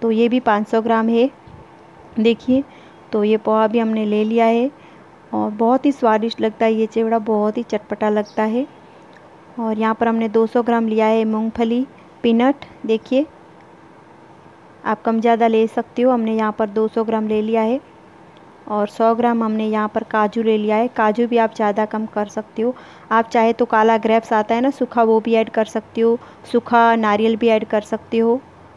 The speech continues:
आपको जो अच्छा लगे वो ड्राई फ्रूट ऐड कर सकते हो।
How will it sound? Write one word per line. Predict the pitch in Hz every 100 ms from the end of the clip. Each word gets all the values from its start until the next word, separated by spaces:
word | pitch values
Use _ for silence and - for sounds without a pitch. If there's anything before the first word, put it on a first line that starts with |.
| -
आपको | 214 240
जो | 233 233
अच्छा | 226 233
लगे | 226 220
वो | 233 220 208
ड्राई | 214 208
फ्रूट | 208 214 214
ऐड | 208 -
कर | 208
सकते | 208 214 - 220
हो। | 233